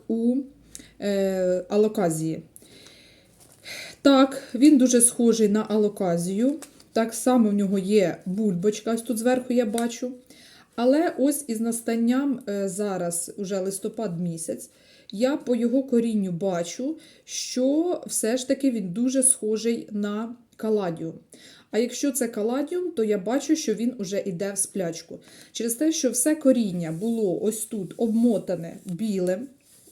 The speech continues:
наросло повний стаканчик, було коріння. А зараз я бачу, що це коріння, і ви так само, ви вже не бачите, цього коріння вже тут майже не видно.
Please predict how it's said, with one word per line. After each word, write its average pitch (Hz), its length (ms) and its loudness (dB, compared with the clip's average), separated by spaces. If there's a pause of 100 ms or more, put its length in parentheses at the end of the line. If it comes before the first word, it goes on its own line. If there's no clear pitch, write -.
(220)
наросло 233 680 2
повний 240 440 2
стаканчик, 214 640 -2
було 208 220 -2
коріння. 190 600 -2 (680)
А 269 140 2
зараз 240 640 0
я 233 260 -2
бачу, 202 520 -2
що 226 200 -4
це 233 200 -2
коріння, 233 640 0
і 214 100 -2
ви 226 120 0
так 202 220 -4
само, 208 360 -2
ви 190 100 -2
вже 196 160 -4
не 196 100 -2
бачите, 190 600 -4 (280)
цього 226 260 0
коріння 262 420 2
вже 233 120 -4
тут 185 200 -6
майже 208 340 -2
не 202 140 2
видно. 165 360 -6